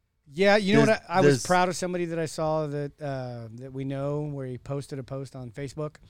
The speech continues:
Speaker 1: and he's like, he was talking about California, and, "Okay, so everybody's gotta start conserving water and power." He's like, "Bullshit, you charged me for this. You're the one who's forcing me to come to you to pay for this.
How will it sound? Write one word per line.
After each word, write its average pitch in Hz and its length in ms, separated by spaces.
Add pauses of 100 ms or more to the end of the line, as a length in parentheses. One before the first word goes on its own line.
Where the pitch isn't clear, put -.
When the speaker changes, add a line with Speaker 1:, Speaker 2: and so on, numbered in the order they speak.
(680)
Speaker 1:
and 160 360
he's 156 240
like, 156 200 (240)
he 180 100
was 151 120
talking 170 200
about 156 180
California, 156 720 (420)
and, 147 480
"Okay, 165 260
so 156 400
everybody's 170 380
gotta 165 160
start 156 240
conserving 151 480
water 147 240
and 139 100
power." 147 260
He's 151 140
like, 139 140
"Bullshit, 214 360
you 156 140
charged 190 340
me 208 80
for 143 120
this. 135 260 (240)
You're 180 260
the 226 100
one 208 160
who's 165 200
forcing 185 420
me 175 100
to 156 60
come 175 220
to 151 60
you 170 440 (280)
to 170 100
pay 208 300
for 196 160
this. 147 440